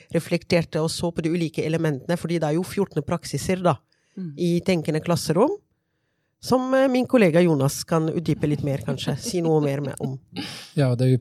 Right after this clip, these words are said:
Speaker 3: Peter Liljedahl i
Speaker 1: Mm.
Speaker 3: Kanada som har, eh, utvecklat, eller under forskning, tjue års forskning, så har han kommit fram till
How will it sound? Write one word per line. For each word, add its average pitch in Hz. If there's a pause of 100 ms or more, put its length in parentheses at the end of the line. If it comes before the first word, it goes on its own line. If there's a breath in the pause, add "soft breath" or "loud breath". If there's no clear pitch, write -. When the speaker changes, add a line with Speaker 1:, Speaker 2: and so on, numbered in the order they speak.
Speaker 3:
Peter 139
Liljedahl 123 (320)
i 131
Speaker 1:
Mm. 151 (140)
Speaker 3:
Kanada 113
som 113
har, 107
eh, 110 (300)
utvecklat, 120
eller 113
under 120
forskning, 117
tjue 143
års 117
forskning, 120
så -
har 117
han 110
kommit 120
fram 117
till 110